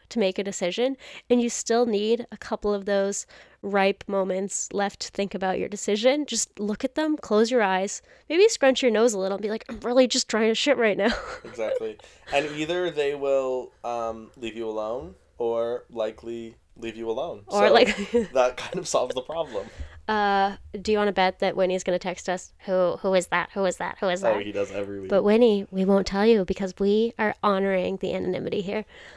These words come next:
Speaker 1: Um, so that is our little light mass hysterical to start off the episode. Apologies if you don't like potty humor. <laughs> Honestly, you probably won't like us very much, but, um,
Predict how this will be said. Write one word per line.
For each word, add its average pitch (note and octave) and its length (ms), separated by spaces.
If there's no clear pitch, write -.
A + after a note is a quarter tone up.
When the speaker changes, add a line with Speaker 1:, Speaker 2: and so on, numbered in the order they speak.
Speaker 1:
Um, G#3+ 560
so G#3 600
that G#3 360
is B3 140
our A3+ 240
little G#3 340
light F#3 460
mass F#3 240
hysterical F#3+ 560
to F#3+ 100
start F3+ 180
off F3 80
the F#3+ 100
episode. G3 480
Apologies F#3+ 460
if F#3 60
you G3 80
don't F3+ 160
like F3 160
potty G#3+ 340
humor. G#3 480
<laughs> - 40
Honestly, G3+ 320
you G#3+ 40
probably F#3+ 240
won't F3+ 160
like F3 180
us A3+ 140
very A3+ 200
much, A3+ 280
but, G3 300
um, G#3 380